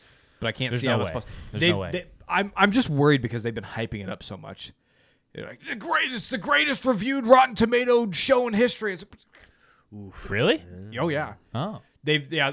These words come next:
Speaker 1: everything they're releasing is like, I see all these articles that are just like, "This is already the greatest show in the history of television. It's never been released."
Speaker 2: I've only ever, s-, I've only ever seen just, like, the hype because they're like, you know, the, we, we made a show about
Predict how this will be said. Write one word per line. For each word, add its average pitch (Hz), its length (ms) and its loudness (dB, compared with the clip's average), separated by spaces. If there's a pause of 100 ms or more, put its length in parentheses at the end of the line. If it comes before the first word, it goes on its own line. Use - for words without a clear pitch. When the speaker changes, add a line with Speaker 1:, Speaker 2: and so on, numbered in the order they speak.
Speaker 1:
everything 185 400 -2
they're 156 100 -2
releasing 123 480 -4
is 107 120 -10
like, 113 220 -8
I 131 100 -2
see 139 200 -6
all 120 120 0
these 113 180 -4
articles 104 440 -4
that 107 80 -8
are 104 40 -8
just 101 100 -12
like, 110 120 -14
"This 113 180 -12
is 113 140 -14 (460)
already 147 380 4
the 123 100 -2
greatest 123 420 -2
show 123 280 0
in 113 120 -8
the 117 60 -6
history 113 340 -4
of 98 80 -6
television. 104 460 -4
It's 98 140 -14
never 101 160 -8
been 98 160 -14
released." 98 520 -16 (180)
Speaker 2:
I've 135 160 -8
only 185 240 0
ever, 131 200 -2
s-, - 260 -12
I've 110 160 -6
only 123 220 0
ever 107 140 -2
seen 104 300 -8
just, 95 160 -10
like, 98 140 -12
the 95 160 -12
hype 104 320 -12
because 98 240 -12
they're 92 120 -10
like, 87 220 -14 (420)
you 92 100 -12
know, 90 100 -10
the, 85 100 -14 (480)
we, 104 140 -10 (200)
we 101 120 -8
made 107 200 -2
a 98 40 -6
show 104 320 -6
about 95 400 -8